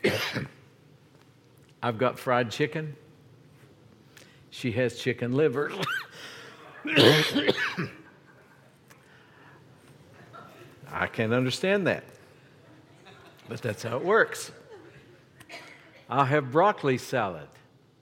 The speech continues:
with onions and raisins and all that kind of stuff. She doesn't want anything to do with broccoli,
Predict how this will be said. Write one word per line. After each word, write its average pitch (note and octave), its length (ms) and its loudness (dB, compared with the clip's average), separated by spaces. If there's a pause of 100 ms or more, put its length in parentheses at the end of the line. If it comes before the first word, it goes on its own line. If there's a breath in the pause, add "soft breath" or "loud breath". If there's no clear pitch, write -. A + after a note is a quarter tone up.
(460)
with B2 200 -6
onions C#3 460 0
and A#2+ 140 -4
raisins A2+ 560 -2
and F2+ 180 -10 (1080)
all B2 160 4
that A#2+ 160 2
kind G#2+ 180 -6
of G2+ 60 -10
stuff. G2+ 360 -4 (840 loud breath)
She - 180 -4
doesn't A#2+ 220 -2
want A#2+ 120 -2
anything A#2 300 -2
to A#2+ 60 -2
do C3 120 4
with A#2+ 180 0
broccoli, - 400 -6